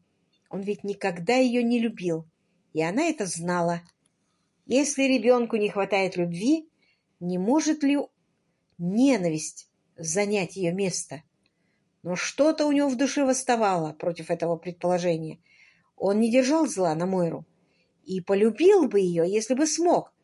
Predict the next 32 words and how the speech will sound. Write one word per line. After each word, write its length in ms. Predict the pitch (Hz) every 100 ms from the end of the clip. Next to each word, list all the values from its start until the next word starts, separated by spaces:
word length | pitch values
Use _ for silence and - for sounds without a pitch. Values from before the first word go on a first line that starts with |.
| _ _ _ _ _
Но 100 | 180
любви 380 | 208 214 269 220
ведь 140 | 165
не 100 | 185
прикажешь. 720 | 185 196 254 233 160 - - _ _ _ _ _
А 180 | - 190
Мойра 360 | 247 392 403 311
даже 240 | 320 330
в 80 | 220
детстве 360 | 208 202 -
хотела 440 | 214 180 190 180 175
не 160 | 254
любви, 480 | 320 170 165 185 185 _ _ _ -
а 120 | 160
поклонения. 800 | 165 180 185 214 233 160 131 - _ _ _
Хотела 340 | - 254 320 254
нарядов 600 | 220 196 196 196 202 _ _ _ _ -
и 100 | 202
дорогих 380 | 214 240 262 202
игрушек, 540 | 170 180 - 170 - _ _ _ _ _ _ -
как 180 | 214
потом 260 | 220 214 208
хотела 360 | 214 202 196 185
денег 420 | 214 277 254 185
и 20 |
власти. 560 | 170 175 170 - 185 - _ _ _ _ _ -
И 100 | 285
если 380 | 359 381 254
не 220 | 220 220 233
получала 560 | 214 214 - 208 190
их 180 | 185 175
подарок, 520 | 190 262 403 403 -